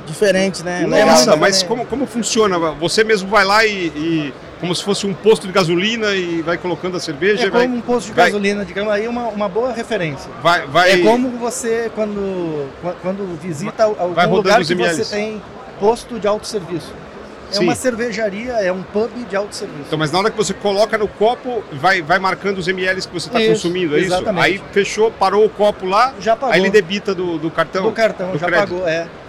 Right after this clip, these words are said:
Speaker 3: Fantástico.
Speaker 2: E com a comida a mesma coisa, você escolhe
Speaker 3: Co-, comida
Speaker 2: boli-,
Speaker 3: também?
Speaker 2: É, bolinho de feijoada, bolinho de carne.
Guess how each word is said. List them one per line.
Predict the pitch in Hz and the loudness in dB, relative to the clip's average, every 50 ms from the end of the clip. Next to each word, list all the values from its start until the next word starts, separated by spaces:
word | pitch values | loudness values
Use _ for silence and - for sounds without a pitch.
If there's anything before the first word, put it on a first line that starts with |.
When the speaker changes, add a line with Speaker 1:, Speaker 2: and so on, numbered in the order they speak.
| - | -10
Speaker 3:
Fantástico. | 208 254 - - - 233 | -8 -8 -6 -2 0 0
Speaker 2:
E | 233 220 | 2 4
com | 226 | 2
a | 240 | 2
comida | - - 240 226 202 220 226 202 226 226 | 2 0 0 0 0 -2 -2 -2 -2 -2
a | |
mesma | 220 226 220 214 247 233 | -2 -2 -4 -6 -8 -8
coisa, | - 208 196 196 180 160 | -6 -4 -4 -4 -4 -6
você | 151 170 165 - 208 | -8 -8 -6 -4 -6
escolhe | 196 - - 202 208 220 220 202 196 175 160 143 - - - - - | -6 -4 -2 2 2 4 4 4 0 0 -2 -4 -6 -8 -10 -8 -6
Speaker 3:
Co-, | 175 147 - - | -6 -6 -6 -6
comida | - 170 185 202 214 | -4 -2 2 2 2
Speaker 2:
boli-, | 208 208 208 | 4 4 2
Speaker 3:
também? | 254 233 165 143 196 240 294 285 185 - | 2 2 2 2 2 2 2 -2 -4 -2
Speaker 2:
É, | 196 185 160 147 156 151 - - - 156 151 - - - 170 | 0 0 2 2 0 -2 -2 -6 -12 -14 -14 -16 -16 -10 -6
bolinho | 180 208 202 196 208 247 277 285 254 | -2 -2 0 0 0 0 0 -2 -4
de | 208 233 - | -8 -10 -6
feijoada, | - 214 220 180 170 196 190 196 196 170 139 135 131 117 113 - - - - - - - - - - 143 | -4 -2 -2 -2 0 0 0 2 0 0 -2 -4 -8 -8 -10 -14 -18 -18 -18 -18 -18 -18 -18 -18 -12 -8
bolinho | 160 185 180 175 190 220 240 233 | -4 -4 -2 -2 -2 -2 -4 -4
de | 208 226 208 | -6 -10 -6
carne. | - 196 190 202 202 190 175 160 143 | -2 0 2 2 2 0 -2 -4 -8